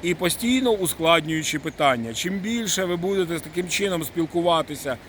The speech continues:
з своїм тілом, по-перше, ви працюєте своїми думками. Ви вчитеся формулювати чітко запитання, на які, можливо, дві відповіді, «так» чи «ні». «В мене буде, в мене народиться хлопчик», «так»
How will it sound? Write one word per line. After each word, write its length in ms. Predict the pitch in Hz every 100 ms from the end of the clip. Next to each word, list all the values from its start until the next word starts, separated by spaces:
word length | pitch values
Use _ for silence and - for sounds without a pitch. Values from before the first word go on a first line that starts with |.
| - - - - -
з 80 | 135
своїм 380 | - 175 180 170
тілом, 320 | 170 185 202 180
по-перше, 440 | 196 262 233 208
ви 120 | 202
працюєте 580 | 196 185 190 202 196 185
своїми 380 | - 165 160 156
думками. 540 | 151 156 156 127 120 98 - - - -
Ви 140 | 139
вчитеся 560 | 180 180 180 220 214 233
формулювати 720 | 190 196 180 175 180 190 185
чітко 560 | - - 214 208 - 196
запитання, 720 | 180 185 175 175 143 120 101 - - - - - - - - 131
на 120 | 160
які, 360 | 180 - 202
можливо, 560 | 180 170 160 165 156 143 131 131
дві 340 | 127 131 190
відповіді, 580 | 202 185 151 139 123 110 104 -
«так» 260 | 151 151 - - -
чи 220 | - 151
«ні». 240 | 151 135 101 - - - - - - -
«В 40 | 123
мене 280 | 175 214 208
буде, 320 | 208 196 196
в 140 | 175
мене 260 | 170 214 208
народиться 500 | 196 208 196 180 185
хлопчик», 540 | 175 202 233 196 247 - - - - - - - - - -
«так» 280 | 160 175